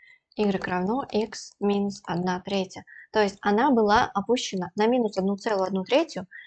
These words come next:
а стала опущена на одну третью. Она поднялась. Так, и давайте второе. Y равно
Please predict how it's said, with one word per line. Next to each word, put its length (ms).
а 100
стала 380
опущена 480
на 180
одну 180
третью. 520
Она 180
поднялась. 800
Так, 300
и 80
давайте 380
второе. 460
Y 260
равно 480